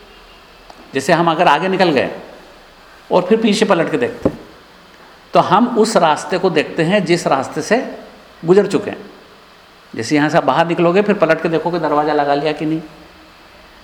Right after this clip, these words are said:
ये हमारा, इसको बोले प्रत्यय। प्रत्यय का मतलब होता है पीछे पलटकर फिर से भूतकाल में झांकना। और भिज्ञा का मतलब होता है ज्ञान। भिज्ञा मतलब होता है ज्ञान।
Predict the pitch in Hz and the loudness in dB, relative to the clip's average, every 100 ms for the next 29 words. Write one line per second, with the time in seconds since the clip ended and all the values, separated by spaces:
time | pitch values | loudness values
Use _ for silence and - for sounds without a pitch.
0 | - - - - 165 170 160 175 - - | -20 -20 -8 2 2 4 2 2 0 -2
1 | 180 170 165 151 - 113 - - - - | -2 0 2 0 -2 -8 -10 -18 -20 -10
2 | 170 165 180 180 151 147 147 147 180 240 | -8 -4 -2 0 0 0 -2 0 -2 -2
3 | - - - 156 151 190 147 143 - 277 | -6 -14 -4 -4 -2 0 2 2 0 -2
4 | - - - 208 208 214 269 - - - | -2 -16 4 4 6 0 0 -4 -12 -18
5 | - 170 262 370 160 139 143 117 107 104 | -6 2 4 4 2 2 2 0 -4 -4
6 | 104 95 - - - - - - - - | -8 -8 -16 -20 -20 -20 -20 -20 -20 -20
7 | - - - - - - - - 202 196 | -20 -20 -20 -20 -20 -20 -20 -10 -2 0
8 | 151 131 156 208 214 165 156 156 156 151 | 2 2 2 2 2 2 2 0 2 0
9 | 156 139 104 107 - - - - - - | 0 -2 -4 -6 -14 -20 -20 -20 -20 -20
10 | - - - - - - - - - - | -20 -20 -20 -20 -20 -20 -20 -20 -20 -20
11 | - - 131 143 175 180 - 160 127 160 | -20 -6 -2 0 0 0 -2 -4 -4 -4
12 | 180 - 85 | -6 -6 -12